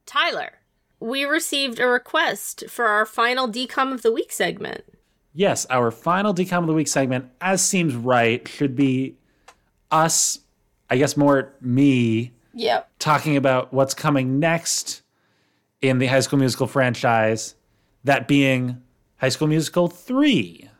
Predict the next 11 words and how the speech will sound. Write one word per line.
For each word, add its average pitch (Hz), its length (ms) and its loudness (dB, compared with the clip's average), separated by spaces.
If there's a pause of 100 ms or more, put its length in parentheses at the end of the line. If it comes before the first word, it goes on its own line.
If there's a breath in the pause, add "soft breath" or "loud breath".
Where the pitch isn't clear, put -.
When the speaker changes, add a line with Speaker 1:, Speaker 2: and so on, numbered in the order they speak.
(120)
Speaker 1:
Senior 208 380 -4
Speaker 2:
which 226 140 4
is 247 100 2
Speaker 1:
year. 160 160 0
Speaker 2:
not 160 360 0
technically 135 500 -2
a 117 60 2
decom. 104 560 -2 (320 soft breath)
Speaker 1:
No. 220 180 -2
Speaker 2:
Um, - 360 0 (480 soft breath)
so 120 360 2